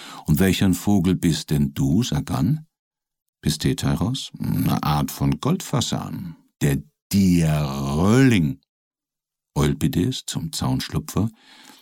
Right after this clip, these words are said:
"Was bist denn du nun aber für ein Tier?" Zaunschlupfer: "Ein Vogelsklave." Eupides: "Welche Demut! Hat ein Kampfhahn dich besiegt?"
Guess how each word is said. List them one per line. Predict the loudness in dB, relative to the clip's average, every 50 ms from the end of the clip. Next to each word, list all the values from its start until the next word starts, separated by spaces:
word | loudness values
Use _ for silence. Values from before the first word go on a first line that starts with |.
| _ _ _ _
"Was | -2 -2 0 2
bist | 2 2 4 4
denn | 4 4 4
du | 4 4 6
nun | 6 6 6 4
aber | 4 2 0
für | -2 -2 -2 0 0
ein | -2 -4
Tier?" | -4 -4 -4 -4 -4 -4 -8 -12 -16 _ _ _ _ _ _ _ _ _ _ _ -6
Zaunschlupfer: | 0 0 2 2 2 0 0 -2 -2 -2 -2 -4 -4 -4 -4 -6 _ _ _ _ _ _ _ _ -2
"Ein | 0 0 0 0
Vogelsklave." | -2 0 2 4 4 4 2 0 -4 -6 -8 -6 -6 -6 -6 -6 -8 -10 -14 -16 -16 -20 _ _ _ _ _ _ _ _ _ _ _ _ _ -4
Eupides: | -2 0 0 0 -2 -2 -4 0 0 0 0 0 -2 -8 -14 _ _ -20 -20 -20 -20 -20 _ -2
"Welche | 0 2 2 2 0 -2 -6 -10 -10 _ -4 0
Demut! | 0 2 2 2 0 -2 -4 -6 -8 -8 -10 -12 -18 -20 -20 _ _
Hat | -4 -4 -4 -4 -2
ein | 0 2 2 2 0
Kampfhahn | -2 -2 0 2 2 0 0 -4 -8 -2 0 2 4 4 4 4 4
dich | 2 0 -2 -2 -2
besiegt?" | -2 0 2 2 0 0 -2 -4 -10 _ -20 -20 -20